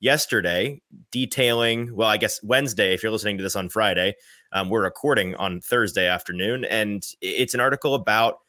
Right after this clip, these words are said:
whether the Titans are contenders or pretenders, but really diving into how things change over the length of the N F L season on a macro scale. Um, it's really easy for us to get so entangled in the minutia of the week to week,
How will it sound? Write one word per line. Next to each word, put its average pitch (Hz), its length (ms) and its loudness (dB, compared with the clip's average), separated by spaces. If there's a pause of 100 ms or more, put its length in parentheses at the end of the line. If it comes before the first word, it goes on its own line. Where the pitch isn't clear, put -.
(400)
whether 139 280 4
the 143 120 2
Titans 139 460 0
are 127 240 4
contenders 120 640 0
or 120 60 0
pretenders, 113 720 0
but - 220 0
really 131 300 2
diving 117 440 4
into 113 640 0 (840)
how 160 380 4
things 180 380 2
change 165 580 2
over 135 260 2
the 127 140 0
length 131 460 0
of 117 120 -2
the 120 120 4
N 110 80 2
F 110 120 -2
L 113 120 2
season 107 360 -2
on 104 140 0
a 95 60 0
macro 107 640 0
scale. 87 560 -2 (300)
Um, 101 120 -4
it's 107 140 -6
really 131 200 0
easy 156 360 -2
for 95 300 -2
us 104 320 2
to 107 480 0 (160)
get 123 340 2 (320)
so 175 400 2
entangled 143 760 0
in 120 140 0
the 117 80 0
minutia 117 540 0
of 87 180 -2
the 92 100 -2
week 117 280 -4
to 127 100 -4
week, 101 420 -2